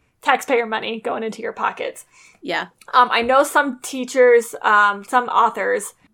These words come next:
Speaker 1: uh, teach at universities. I know Trisha Levenseller just did a week-long thing somewhere in the South. <laughs>
Speaker 2: It was in Missouri, I think.
Speaker 1: Yeah, I don't remember which school, though. I know that, uh, Maria Snyder teaches at a university. I don't think she has to, but she ch-, does.
Speaker 2: Yeah.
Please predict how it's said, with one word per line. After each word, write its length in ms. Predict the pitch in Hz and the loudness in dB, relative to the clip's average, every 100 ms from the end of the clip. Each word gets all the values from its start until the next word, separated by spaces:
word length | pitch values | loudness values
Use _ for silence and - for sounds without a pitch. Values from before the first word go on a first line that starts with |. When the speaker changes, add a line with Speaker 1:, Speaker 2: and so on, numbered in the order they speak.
| _ - | _ -4
Speaker 1:
uh, 180 | 196 185 | -2 -2
teach 260 | - 247 | -6 -2
at 260 | 226 - - 226 | -2 -2 -6 -10
universities. 720 | 233 214 214 214 226 214 226 | -8 -6 -8 -8 -8 -6 -6
I 80 | 220 | -6
know 120 | 214 | -8
Trisha 340 | 202 240 226 | -8 -10 -6
Levenseller 520 | 214 220 233 226 220 214 | -6 -6 -8 -6 -6 -6
just 200 | 220 - | -8 -6
did 140 | 220 | -4
a 80 | - | -4
week-long 560 | - 233 220 226 226 220 | -6 -8 -10 -8 -8 -8
thing 380 | 233 226 220 202 _ _ | -8 -6 -8 -12 _ _
somewhere 480 | - - 311 247 226 | -2 0 2 0 -4
in 100 | 226 | -8
the 80 | 226 | -6
South. 400 | 240 226 247 269 | -4 0 0 -2
<laughs> 280 | 294 - _ _ | -8 -10 _ _
Speaker 2:
It 100 | 208 | -8
was 160 | 202 180 | -8 -6
in 80 | 175 | -4
Missouri, 480 | 170 165 156 156 | -4 -4 -4 -4
I 60 | 160 | -6
think. 340 | 165 160 170 _ _ _ _ | -8 -10 -12 _ _ _ _
Speaker 1:
Yeah, 120 | - | -4
I 100 | 226 | -2
don't 140 | 220 226 | -2 -4
remember 180 | 220 | -8
which 80 | 226 | -8
school, 260 | - - 214 | -10 -10 -8
though. 220 | 214 214 - | -6 -6 -4
I 100 | 233 | -2
know 240 | 247 247 | 2 2
that, 440 | 233 233 226 220 - | 6 4 4 0 -8
uh, 120 | - 196 | -8 -6
Maria 360 | 214 226 240 | -2 2 2
Snyder 720 | 220 - 220 220 240 254 294 _ _ _ - | 0 -6 -6 -4 -2 -2 -4 _ _ _ -14
teaches 360 | 277 254 269 | -12 -10 -2
at 120 | 254 | -2
a 20 | 247 | -2
university. 720 | 240 240 226 226 254 254 - | -6 -6 -4 -4 -4 -4 -4
I 80 | - | -8
don't 160 | 294 | -10
think 120 | 214 | -12
she 120 | - - | -16 -12
has 320 | 208 220 233 | -4 -4 -6
to, 180 | - - | -10 -10
but 100 | - | -12
she 180 | - - | -14 -16
ch-, 120 | - - | -14 -12
does. 340 | 202 - - | -8 -6 -6
Speaker 2:
Yeah. 60 | 190 | -8